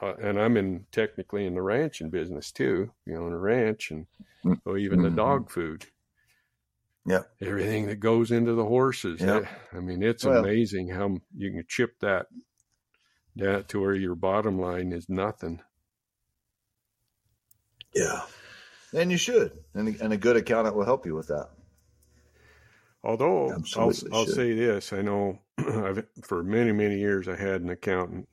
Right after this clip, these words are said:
Speaker 1: who was, eh, one of the, definitely one of the best in town. And, uh,
Speaker 2: Mm.
Speaker 1: and he was, uh, we, we were real happy with the work he did for us and stuff. And,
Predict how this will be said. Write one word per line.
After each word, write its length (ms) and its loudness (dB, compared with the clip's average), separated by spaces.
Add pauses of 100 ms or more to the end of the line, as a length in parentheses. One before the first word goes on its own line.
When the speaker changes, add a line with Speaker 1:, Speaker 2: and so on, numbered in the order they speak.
(160)
Speaker 1:
who 180 0
was, 380 -2 (760)
eh, 240 2 (420)
one 180 0
of 100 -2
the, 80 -4 (160)
definitely 420 0
one 200 -4
of 60 -6
the 80 -8
best 340 -6
in 120 -6
town. 460 -2 (220)
And, 400 -8
uh, 200 0
Speaker 2:
Mm. 40 -8 (400)
Speaker 1:
and 160 2
he 60 2
was, 400 -4
uh, 140 -2
we, 160 -4
we 280 -2
were 140 0
real 160 -2
happy 360 -4
with 220 -6
the 100 -10
work 260 -6
he 80 -4
did 220 -2
for 260 -2
us 140 -8
and 100 -8
stuff. 380 -2
And, 180 -6